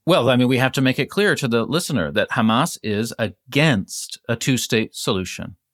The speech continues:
They are opposed to the existence of Israel.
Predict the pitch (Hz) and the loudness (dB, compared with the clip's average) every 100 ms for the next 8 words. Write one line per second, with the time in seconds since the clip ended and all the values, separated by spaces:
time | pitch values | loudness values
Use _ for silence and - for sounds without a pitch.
0 | _ _ _ _ _ 107 127 151 - 131 | _ _ _ _ _ -2 0 0 -2 0
1 | 127 - 117 - 208 240 127 107 110 - | 0 -2 -6 0 2 4 2 0 -4 -10
2 | - - 156 165 170 170 143 131 185 220 | -10 0 2 2 4 2 2 2 4 4
3 | - 196 170 175 - 143 143 147 185 202 | 2 2 2 0 -2 2 4 4 2 0
4 | - _ _ _ - 139 120 92 58 | -4 _ _ _ -2 0 0 -2 -4